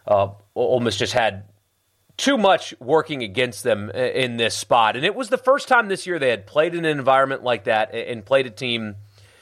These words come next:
really that talented, uh, the, the way Tennessee was. Tennessee is exactly as advertised. I mean, Ziegler, a-, as Beard said after the game, is still getting his legs under him. He had seventeen,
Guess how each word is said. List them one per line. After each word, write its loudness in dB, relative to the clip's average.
really 6
that 2
talented, -2
uh, -8
the, -4
the -6
way 2
Tennessee -4
was. 0
Tennessee 0
is 0
exactly -2
as -4
advertised. 2
I -12
mean, -10
Ziegler, 0
a-, -2
as 4
Beard 0
said 2
after 0
the -14
game, -4
is -12
still -4
getting -4
his -10
legs 2
under 0
him. -2
He -4
had 0
seventeen, -2